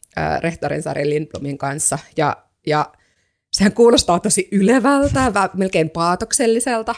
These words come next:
mutta sinne lakiin ne asiat kuitenkin on kirjattu. Ja sit usein puhutaan semmosesta yliopiston ko-, just kolmannesta tehtävästä, joka on tämmönen niinku yhteiskunnallinen laajempi ulottuvuus.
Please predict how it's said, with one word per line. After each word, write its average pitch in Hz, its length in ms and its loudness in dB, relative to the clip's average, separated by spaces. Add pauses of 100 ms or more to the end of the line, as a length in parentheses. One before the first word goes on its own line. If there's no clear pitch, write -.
mutta 294 380 -8
sinne 330 260 -2
lakiin 254 420 -2
ne 202 60 -2
asiat 214 320 -4
kuitenkin 175 340 -4
on 156 80 -8
kirjattu. 147 580 -8 (320)
Ja 170 60 4
sit - 80 0
usein 226 220 4
puhutaan 226 320 -2
semmosesta 180 360 -2
yliopiston 165 500 2
ko-, 170 220 0
just 175 220 -6
kolmannesta 147 800 2
tehtävästä, - 880 -8
joka - 200 -6
on 82 120 -4
tämmönen - 340 -10
niinku 80 400 -4 (300)
yhteiskunnallinen 135 1040 -6
laajempi 139 560 -6
ulottuvuus. 131 760 -4